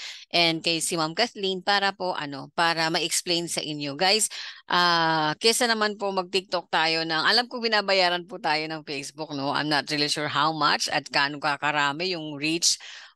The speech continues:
or yung inyong followers bago kayo ma-, magkaroon ng mga star-stars na ganyan, no? Sa atin naman po,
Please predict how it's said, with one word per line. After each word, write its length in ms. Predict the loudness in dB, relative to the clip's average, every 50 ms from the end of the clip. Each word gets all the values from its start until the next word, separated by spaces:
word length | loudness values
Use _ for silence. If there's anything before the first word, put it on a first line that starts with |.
| -6 -4
or 320 | -2 0 0 0 0 -2
yung 480 | -4 -4 -6 -6 -8 -8 -8 -8 -8 -6
inyong 480 | -6 -6 -4 -4 -4 -4 -4 -6 -4
followers 560 | 2 4 4 4 6 4 4 4 2 2 0 0
bago 320 | 0 0 0 0 -2 -4
kayo 400 | -2 -2 -2 -2 -4 -4 -6 -8 -12 _ -20 -20 -10 0
ma-, 400 | 4 6 8 8 8 6 6 4
magkaroon 400 | 2 0 0 2 0 0 0 0
ng 80 | -4 -4
mga 180 | -2 -2 -2 -2 -2
star-stars 720 | 0 2 2 4 4 2 0 0 0 0 0 0 -2 -4
na 80 | -4 -4
ganyan, 560 | -4 -6 -8 -10 _ _ -6 -4 -4 -4 -4
no? 160 | -6 -8 -6
Sa 160 | -6 -2 -2
atin 240 | -2 -2 -4 -4 -6
naman 240 | -4 -4 -4 -6 -2
po, 160 | -2 -2 -2